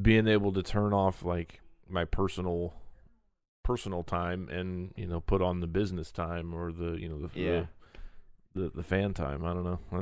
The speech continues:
Speaker 1: It's just weird. It annoys Stephanie a lot that I talk to everybody.
Speaker 2: <laughs> Yeah, I'm, I'm the talker too. I'm the, when, when me and Karina go out, I'm the one that's,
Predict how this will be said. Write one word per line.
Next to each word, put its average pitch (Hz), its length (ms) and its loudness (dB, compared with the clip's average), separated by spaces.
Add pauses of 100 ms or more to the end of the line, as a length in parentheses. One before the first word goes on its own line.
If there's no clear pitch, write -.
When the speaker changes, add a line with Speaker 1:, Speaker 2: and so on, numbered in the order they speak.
Speaker 1:
It's 92 100 -10
just - 200 -12 (600)
weird. 92 300 -4 (520)
It 101 120 -2
annoys 95 240 0
Stephanie 90 400 0
a 87 60 -2
lot 87 260 0
that 90 80 0
I 90 80 2
talk 85 240 -2
to - 100 -4
everybody. 87 460 -4
Speaker 2:
<laughs> - 40 -20 (3000)
Yeah, 131 260 4
I'm, 170 360 2
I'm 170 240 0
the 143 60 2
talker 127 440 0
too. 113 440 2
I'm 131 220 -4
the, 117 320 -4 (160)
when, 117 340 -8 (120)
when 123 160 -6
me 120 160 -6
and 117 100 -10
Karina 113 260 -6
go 110 160 0
out, 110 200 2
I'm 110 160 -2
the 110 60 -2
one 107 260 -2
that's, - 340 -10